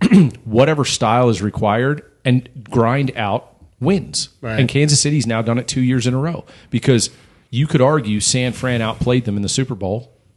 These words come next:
Speaker 1: and Kansas City won.
Speaker 2: I think the Ravens outplayed them.
Speaker 1: I think the Ravens outplayed them.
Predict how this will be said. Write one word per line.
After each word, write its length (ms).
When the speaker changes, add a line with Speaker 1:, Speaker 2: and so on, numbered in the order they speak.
Speaker 1:
and 140
Kansas 300
City 160
won. 260
Speaker 2:
I 100
think 280
the 100
Ravens 420
outplayed 460
them. 140
Speaker 1:
I 120
think 200
the 60
Ravens 300
outplayed 380
them. 180